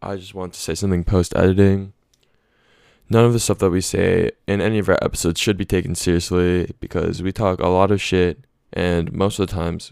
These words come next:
we don't actually mean it. We actually like the person. If you're one of those people,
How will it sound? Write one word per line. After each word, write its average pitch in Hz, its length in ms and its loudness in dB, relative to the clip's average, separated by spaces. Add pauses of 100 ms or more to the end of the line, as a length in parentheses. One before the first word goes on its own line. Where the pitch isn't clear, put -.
(100)
we 110 80 -6
don't 107 180 -4
actually 87 360 -6
mean 82 220 -4
it. 82 220 -6
We 85 100 -8
actually 85 320 -8
like 82 140 -10
the - 80 -20
person. 82 460 -8
If 82 100 -14
you're 92 140 -8
one 87 120 -10
of 82 60 -8
those 82 140 -10
people, 87 580 -2